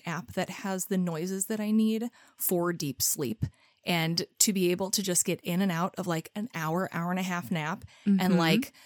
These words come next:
Speaker 1: go down in fifteen minutes. And then we're, like, rejuvenating and we're relaxing and we're getting as many Z's as we can, because in my world, sometimes I have evening appointments. And so it's like, "Ooh,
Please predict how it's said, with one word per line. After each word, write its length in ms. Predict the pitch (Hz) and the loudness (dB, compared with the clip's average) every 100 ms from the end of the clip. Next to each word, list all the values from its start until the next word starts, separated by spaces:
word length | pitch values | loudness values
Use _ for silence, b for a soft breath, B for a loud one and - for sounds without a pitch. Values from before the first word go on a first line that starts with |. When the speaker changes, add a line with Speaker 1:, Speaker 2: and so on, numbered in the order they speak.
| b - 180 | b -6 4
Speaker 1:
go 180 | 190 180 | 6 6
down 240 | 175 170 | 4 2
in 80 | 160 | -2
fifteen 540 | - 208 - 226 208 | -2 -2 2 4 4
minutes. 440 | 196 208 214 - - - | 4 2 4 4 4 2
And 120 | 196 | 4
then 140 | 175 | 4
we're, 80 | 175 | 2
like, 300 | 175 170 - B B - 170 - | 2 0 -2 B B -6 -2 2
rejuvenating 720 | 247 220 214 196 196 185 185 B B | 4 6 4 4 2 -2 -4 B B
and 80 | 190 | -2
we're 80 | 170 | 0
relaxing 840 | 170 165 180 180 - - 175 180 b b 185 | -2 0 2 2 0 0 0 -4 b b -2
and 100 | 170 | 0
we're 80 | |
getting 220 | 180 185 175 | 0 0 2
as 120 | 180 | 2
many 340 | 180 202 247 | 4 8 8
Z's 280 | 233 233 214 | 6 2 0
as 140 | 220 | 0
we 100 | 220 | 0
can, 300 | 196 202 180 | 0 -2 0
because 420 | 180 180 175 - - | -2 -2 2 2 2
in 120 | 202 | 2
my 160 | 202 208 | 2 2
world, 260 | 202 180 | 2 0
sometimes 320 | 185 185 185 185 | 2 0 0 0
I 60 | |
have 120 | 165 165 | -2 -2
evening 320 | 175 165 156 | 0 0 0
appointments. 540 | 156 160 170 208 233 | -4 -4 0 0 0
And 200 | - 190 | 0 0
so 120 | 190 180 | 2 2
it's 100 | 185 | -2
like, 180 | - | -2
"Ooh, 220 | 240 180 | 2 2